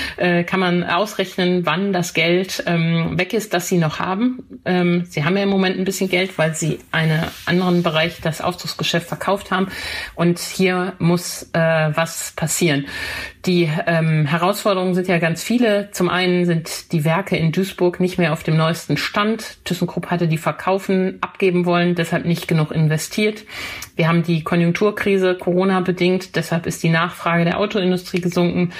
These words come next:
Und wir haben als drittes die Herausforderung, dass die Stahlherstellung grüner werden muss, also klimafreundlicher, ähm, weil sie sonst die politischen Vorgaben nicht erfüllt. All das muss, äh, jetzt passieren,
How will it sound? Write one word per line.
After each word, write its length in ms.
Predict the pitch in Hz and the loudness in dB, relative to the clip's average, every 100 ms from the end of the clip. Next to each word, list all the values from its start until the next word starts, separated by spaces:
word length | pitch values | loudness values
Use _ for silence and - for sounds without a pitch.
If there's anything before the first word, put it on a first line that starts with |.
| - - - - | -10 -10 -10 -4
Und 220 | - 220 - | 0 0 2
wir 80 | 190 | 0
haben 100 | 175 | 2
als 200 | 170 - | 0 -2
drittes 400 | 185 208 202 - | -2 0 -2 0
die 140 | 175 | 2
Herausforderung, 1000 | 165 160 170 175 - 165 165 160 160 160 | 2 2 0 -2 -2 0 2 2 0 0
dass 180 | - 156 | -4 -6
die 80 | - | -6
Stahlherstellung 920 | - 165 156 165 160 - 151 151 147 | -4 0 0 0 -2 0 0 0 0
grüner 440 | 147 175 220 196 | 2 2 2 2
werden 260 | 180 175 175 | 2 2 2
muss, 400 | 175 180 175 - | 2 2 -2 -6
also 260 | 160 151 147 | -4 -2 -2
klimafreundlicher, 1080 | - 190 208 180 - 170 175 175 175 165 170 - - - - | 0 2 2 0 0 0 0 -2 -2 -2 -2 -8 -10 -10 -4
ähm, 580 | 165 160 156 156 156 147 | 0 2 2 2 2 2
weil 220 | 156 151 - 120 | 0 0 -2 -2
sie 360 | 156 156 151 | 2 4 2
sonst 320 | 147 147 - | 2 0 0
die 60 | 147 | -4
politischen 540 | - 143 143 151 - | 0 0 0 -2 -2
Vorgaben 520 | 143 147 143 135 131 139 | 0 0 0 0 0 -2
nicht 160 | 135 | -2
erfüllt. 460 | - - 135 139 - | -6 -4 -2 -2 -2
All 280 | 156 185 190 | 0 2 2
das 320 | 180 175 - | 2 0 0
muss, 420 | 160 156 - - - | 0 0 -4 -8 -2
äh, 280 | 165 151 147 | 2 2 2
jetzt 560 | 151 151 - - - | 0 -2 -6 -14 -8
passieren, 540 | - 156 - 196 196 | -6 -4 0 2 0